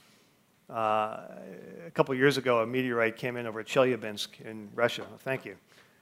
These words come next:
Uh, I'm sure some of you saw pictures of the fiery trail in the sky, maybe saw some of the dashboard video that was posted on the internet.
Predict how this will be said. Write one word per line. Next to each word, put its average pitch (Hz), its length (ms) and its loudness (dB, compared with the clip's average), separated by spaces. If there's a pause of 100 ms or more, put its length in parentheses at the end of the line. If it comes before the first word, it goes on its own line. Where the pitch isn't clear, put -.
(320)
Uh, 107 400 -2
I'm 110 140 -6
sure 120 260 -4
some 123 240 -2
of 123 80 -6
you 117 100 -6
saw 113 320 6
pictures 117 480 -2
of 110 200 -10
the 113 80 -16
fiery 120 500 8
trail 117 380 2
in 110 100 -10
the 107 60 -12
sky, 113 400 6
maybe 113 240 -6
saw 110 260 -2
some 110 220 -8
of 104 80 -14
the 104 60 -16
dashboard 113 640 0
video 107 360 -8
that 104 100 -10
was 98 140 -14
posted 113 440 -8
on 101 140 -10
the 107 100 -12
internet. 110 400 -8